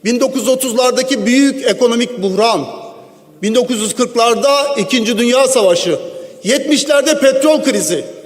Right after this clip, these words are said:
Türkiye'yi uzun yıllar boyunca etkileyen, etkisi altına alan terör, koalisyon hükümetleri, kapitalizmin birik-, birikim krizleri. Bunların tamamında yüzde beş nokta üç büyümüştür.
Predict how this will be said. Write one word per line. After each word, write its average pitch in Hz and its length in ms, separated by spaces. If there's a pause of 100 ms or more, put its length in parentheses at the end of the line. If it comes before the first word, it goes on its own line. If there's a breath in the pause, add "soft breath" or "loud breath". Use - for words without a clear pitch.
(480)
Türkiye'yi 269 460
uzun 277 420
yıllar 240 460
boyunca 226 320
etkileyen, 226 600
etkisi 240 460
altına 214 320
alan 220 340
terör, 214 380 (580 loud breath)
koalisyon 285 540
hükümetleri, 208 680 (340 loud breath)
kapitalizmin 285 760
birik-, 311 380
birikim 311 420
krizleri. 185 640 (400 loud breath)
Bunların 254 400
tamamında 254 880 (380)
yüzde 220 340
beş 269 240
nokta 214 300
üç 240 260
büyümüştür. 196 680